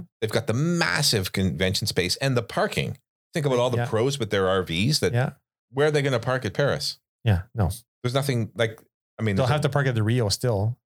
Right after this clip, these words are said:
Speaker 2: and then drive,
Speaker 1: They
Speaker 2: walk
Speaker 1: probably
Speaker 2: over.
Speaker 1: would. They probably would park somewhere, somewhere off the Strip and commute for their poker, which I think is really odd
Speaker 2: I, yeah, I
Speaker 1: to have
Speaker 2: don't
Speaker 1: to get
Speaker 2: get
Speaker 1: them
Speaker 2: it.
Speaker 1: to do. I mean, they have a little, I mean, they have a regular sized parking lot in,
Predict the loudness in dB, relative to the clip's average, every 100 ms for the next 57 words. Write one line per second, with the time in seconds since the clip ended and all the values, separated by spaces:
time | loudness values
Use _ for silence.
0 | -4 0 2 2 2 0 0 -4 -2 0
1 | 2 2 2 2 0 -2 -8 -4 -2 0
2 | 0 0 0 0 -2 0 -2 0 2 2
3 | 2 0 0 2 2 0 -4 _ -2 0
4 | 0 -2 0 0 2 -2 -2 0 2 0
5 | -2 _ _ _ _ -4 -2 0 0 0
6 | 0 0 0 -2 -2 -2 0 0 0 0
7 | -2 -6 _ _ _ -2 -2 0 0 0
8 | 0 -2 -2 -2 -2 0 0 0 -4 -16
9 | -6 -2 0 0 0 0 0 0 -2 -2
10 | 0 0 0 0 -2 0 0 0 -2 0
11 | 0 0 -2 0 0 2 2 0